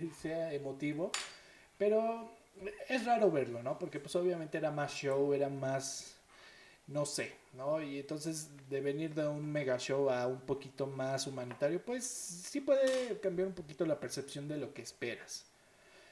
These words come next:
Y luego aquí es donde empieza a, eh, cambiar un poquito el orden de los,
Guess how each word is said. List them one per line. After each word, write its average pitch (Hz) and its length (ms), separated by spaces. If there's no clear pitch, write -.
Y 247 200
luego 330 420
aquí 233 360
es 262 120
donde 202 220
empieza 196 880
a, 143 720
eh, 139 500
cambiar 143 420
un 220 120
poquito - 380
el 175 120
orden 156 360
de 127 100
los, 113 720